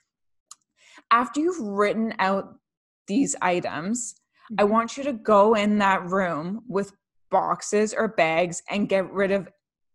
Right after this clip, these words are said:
Speaker 1: everything else. So put everything else that did not make this list into a box or a bag, and I want you to store it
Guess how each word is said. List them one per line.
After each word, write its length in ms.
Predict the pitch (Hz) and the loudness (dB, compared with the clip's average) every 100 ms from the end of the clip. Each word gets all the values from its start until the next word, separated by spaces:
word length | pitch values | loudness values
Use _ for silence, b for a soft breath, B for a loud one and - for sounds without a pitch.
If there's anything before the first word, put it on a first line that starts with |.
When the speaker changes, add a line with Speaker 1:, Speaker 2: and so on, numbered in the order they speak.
| - | 0
Speaker 1:
everything 580 | 208 202 240 233 214 170 | 2 4 2 0 -2 -2
else. 360 | 123 - - _ | -8 -12 -18 _
So 200 | - - | -8 -4
put 300 | 196 - 208 - | -2 0 -2 0
everything 480 | 208 208 247 262 269 | 0 2 0 0 0
else 220 | 214 202 | 0 0
that 160 | - 185 | -4 -4
did 120 | 190 | -2
not 240 | 180 185 180 | 2 2 0
make 200 | 185 - | -4 -4
this 220 | 190 - | -8 -4
list 380 | 165 170 - - _ | -4 -4 -6 -16 _
into 340 | 185 196 196 226 | -8 -6 -2 -2
a 60 | |
box 380 | 208 202 185 - | 2 4 2 0
or 100 | 190 | -2
a 40 | 175 | -2
bag, 440 | 165 151 160 156 _ B B B B | -2 -2 -4 -6 _ B B B B
and 120 | 196 | -4
I 80 | 196 | -2
want 420 | 190 190 202 202 | 0 0 0 -2
you 100 | 233 | -2
to 100 | 226 | 0
store 600 | 233 - - - 165 156 175 | 0 -4 -6 -2 -2 0 -2
it 200 | 151 | -4